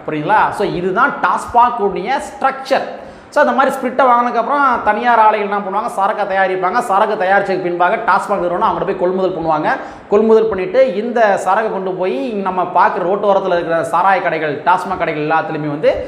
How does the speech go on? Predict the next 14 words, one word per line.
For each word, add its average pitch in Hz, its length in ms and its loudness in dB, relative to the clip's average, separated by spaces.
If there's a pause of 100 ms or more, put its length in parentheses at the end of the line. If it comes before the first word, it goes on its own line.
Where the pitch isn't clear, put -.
(140)
சரக்கை 196 500 2 (160)
டிஸ்ட்ரிபியூஷன் 190 600 -4
பண்ணுவாங்க. 143 420 -4
இப்படி 202 340 -2
தான் 233 120 2
இந்த 233 160 -2
டாஸ்மாக் 196 460 2
நிறுவனம் 165 280 -2
வந்து 185 180 -4
இயங்குதுங்க. 143 420 -4 (520)
புரியுதுங்களா? 156 360 2 (320)
So, 247 180 2
இந்த 247 280 2
அமலாக்கத்துறை 285 800 2